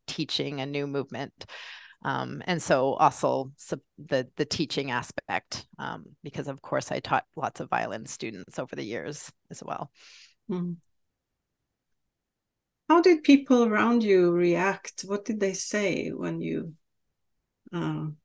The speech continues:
Speaker 2: moved on to your next career?
Speaker 1: Mm. You know, that's a good question. I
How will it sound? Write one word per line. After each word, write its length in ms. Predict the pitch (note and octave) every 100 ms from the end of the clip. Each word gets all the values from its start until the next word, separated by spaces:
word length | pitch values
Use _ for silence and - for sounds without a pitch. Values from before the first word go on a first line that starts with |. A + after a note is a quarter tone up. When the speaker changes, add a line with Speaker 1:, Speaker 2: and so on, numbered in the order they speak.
| _ _ _ _ _
Speaker 2:
moved 300 | F#3 F3 E3
on 400 | D#3+ D#3 D#3 E3
to 200 | - E3+
your 240 | E3+ D#3+ -
next 360 | E3 E3 -
career? 480 | - D#3+ - - D3 _ _ _ _ _ G3
Speaker 1:
Mm. 460 | G3 F#3+ F3 E3 - - - - _ _ _ -
You 100 | C4
know, 220 | D4 C#4+
that's 300 | C4+ D4+ -
a 80 | A4
good 200 | G#4+ -
question. 760 | - F3+ - - E3+ D3+ D#3 -
I 440 | - G3+ G3+ G3+